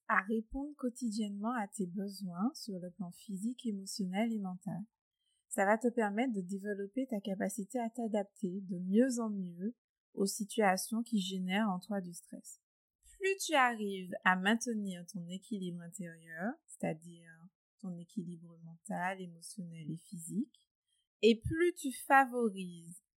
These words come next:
des environnements qui contribuent à maintenir ton équilibre intérieur, plus il sera facile pour toi d'expérimenter des chamboulements,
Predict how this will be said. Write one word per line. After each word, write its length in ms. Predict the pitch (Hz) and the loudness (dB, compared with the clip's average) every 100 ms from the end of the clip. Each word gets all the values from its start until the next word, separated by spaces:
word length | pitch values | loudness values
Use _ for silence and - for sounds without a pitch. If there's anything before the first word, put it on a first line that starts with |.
| _ - | _ -6
des 320 | 196 185 180 | 0 2 6
environnements 760 | 226 226 247 240 226 208 190 | 4 4 0 2 0 0 -4
qui 220 | 185 208 - | -4 -6 -8
contribuent 760 | - 330 320 - 254 202 185 190 | -8 -8 -8 -2 0 0 -4 -2
à 120 | 175 | -2
maintenir 600 | 175 185 185 175 170 170 - | -4 -4 -4 -6 -10 -18 -8
ton 140 | 175 | -8
équilibre 520 | 180 - 208 180 160 - | -8 -8 -4 -4 -4 0
intérieur, 800 | 202 196 185 170 165 160 170 262 - _ _ _ _ _ | 0 2 -2 -4 -8 -6 -2 -2 -4 _ _ _ _ _
plus 260 | - 285 311 | -4 2 4
il 100 | 269 | 4
sera 380 | 247 262 214 190 | 6 8 10 8
facile 560 | - 254 254 - 285 269 | 8 4 4 0 -2 -2
pour 200 | 233 202 | -4 -6
toi 480 | - 190 175 220 - _ _ _ - | -6 -4 2 0 0 _ _ _ -8
d'expérimenter 1400 | 165 233 247 - 262 233 226 208 196 - 180 170 170 - _ | 8 8 8 4 2 2 -4 -8 -8 -4 -4 -4 -8 -12 _
des 140 | 180 180 | -4 -4
chamboulements, 800 | - 180 170 170 165 165 185 349 | 0 -2 -2 -8 -8 0 2 0